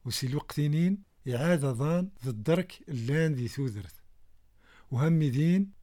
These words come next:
ثوذفد ثمتانت غير ديمث. وخاطراش آدم ذ حواء يجين الذنوب. وثيت غوسة ورثحليش خلاص. أهنو اللان ذي عذاون يلو.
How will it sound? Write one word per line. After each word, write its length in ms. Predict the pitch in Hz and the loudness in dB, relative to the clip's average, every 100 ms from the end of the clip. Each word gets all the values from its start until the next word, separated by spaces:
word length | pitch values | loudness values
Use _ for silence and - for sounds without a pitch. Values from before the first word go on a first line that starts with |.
| - | -10
ثوذفد 400 | - 143 - 170 | -2 -2 0 -2
ثمتانت 640 | - 156 117 - 160 175 - - 120 | 0 -4 -2 -2 -2 -2 -6 -14 -8
غير 140 | 120 | -6
ديمث. 440 | 98 135 113 95 - _ _ _ _ _ _ _ _ _ _ _ _ 151 | -2 -2 -2 -4 -14 _ _ _ _ _ _ _ _ _ _ _ _ -8
وخاطراش 540 | 143 156 175 175 - | -4 -2 0 -2 0
آدم 280 | 185 147 147 | -2 0 -2
ذ 100 | 113 | -2
حواء 360 | 170 160 135 | 0 0 0
يجين 260 | 120 113 139 | -2 0 -2
الذنوب. 540 | 104 120 131 160 196 - - - - - _ 139 | -2 -2 0 0 -2 -8 -20 -20 -20 -20 _ -8
وثيت 500 | 120 156 151 143 120 | -2 0 0 -2 -2
غوسة 420 | 147 123 175 - - | -2 -2 -4 -6 -8
ورثحليش 560 | 139 - - 143 - | -8 -8 -8 -6 -6
خلاص. 480 | - 151 139 - - _ _ _ _ _ _ _ - | -4 -4 -2 -4 -14 _ _ _ _ _ _ _ -2
أهنو 280 | 135 135 143 | 0 2 2
اللان 240 | 131 175 | 2 2
ذي 120 | 135 127 | 2 0
عذاون 440 | 117 165 139 127 | 2 2 2 2
يلو. 340 | 147 117 98 | 0 0 -4